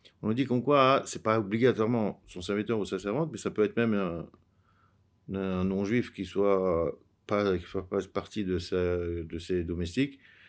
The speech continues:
Parce qu'en fait, ici, dans le fait d'aller, la question est de savoir pour qui il est, pour qui il est allé. Donc c'est pour ça qu'il a parlé ici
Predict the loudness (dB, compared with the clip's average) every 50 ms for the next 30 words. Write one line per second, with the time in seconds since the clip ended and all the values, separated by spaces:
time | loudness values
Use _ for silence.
0 | -20 _ -12 -8 -4 -2 0 2 2 2 0 0 -6 -6 -4 -2 -4 -4 -4 -10
1 | _ _ _ _ _ _ -4 -2 0 2 2 4 4 2 2 0 0 -2 -6 -12
2 | _ _ _ _ _ _ -8 -6 -4 0 0 0 -2 -4 -2 2 4 4 4 4
3 | 2 -2 -2 0 2 4 4 6 8 8 8 8 8 4 2 -6 _ _ _ -20
4 | -20 _ _ -20 _ _ -4 -4 0 0 0 0 0 0 0 2 2 2 2 4
5 | 4 6 6 8 8 8 8 6 4 2 -4 -8 -8 -8 -6 -2 2 2 4 6
6 | 8 8 8 8 6 2 0 -6 _ -12 -12 -8 -4 -4 -2 -2 -2 0 2 4
7 | 4 4 2 0 -4 -6 -12 _ _ _ _ _ _ _ _ _ _ _ _ _
8 | -14 -14 -10 -8 -6 0 2 2 2 2 2 0 2 2 2 2 4 6 4 4
9 | 4 2 0 0 2 2 4 4 2 0 -2